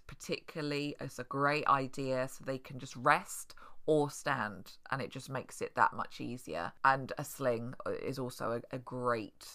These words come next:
great thing to do. So if your toddler's really tired and needs a nap, you can just pop the baby into the sling and the toddler can go back in the buggy again.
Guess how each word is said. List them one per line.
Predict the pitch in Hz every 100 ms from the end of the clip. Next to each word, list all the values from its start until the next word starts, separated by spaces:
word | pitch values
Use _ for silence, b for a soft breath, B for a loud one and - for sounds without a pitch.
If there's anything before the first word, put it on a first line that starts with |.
| - _ -
great | 131 120 107 -
thing | 110 -
to | -
do. | 120
So | 117 120
if | 117
your | 127
toddler's | 131 107 127 123
really | 123 131 147 139 131
tired | 139 127
and | 123
needs | 123 117
a | 120
nap, | 151 196 -
you | 139
can | - 131
just | -
pop | - -
the | -
baby | 135 127 131
into | 123 -
the | -
sling | - 196 202 190
and | 156
the |
toddler | 151 135 135
can | -
go | - 127
back | - -
in | 127
the |
buggy | 127 127 - 127
again. | - 110